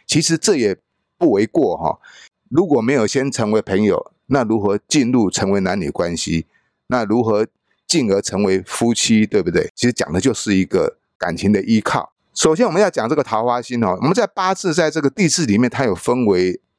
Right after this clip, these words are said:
三组哈。一组是子午卯酉，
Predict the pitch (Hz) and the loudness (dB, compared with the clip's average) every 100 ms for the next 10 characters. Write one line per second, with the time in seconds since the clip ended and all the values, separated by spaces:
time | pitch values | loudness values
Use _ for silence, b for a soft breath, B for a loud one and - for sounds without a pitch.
0 | _ _ _ - - 117 127 - 147 151 | _ _ _ -4 -2 -2 -6 -8 -8 -6
1 | - - _ _ _ _ _ - - - | -6 -8 _ _ _ _ _ -8 -2 0
2 | 98 - 143 - 107 120 101 82 76 85 | 2 2 0 0 0 2 2 0 -2 -2
3 | 82 - | -2 -4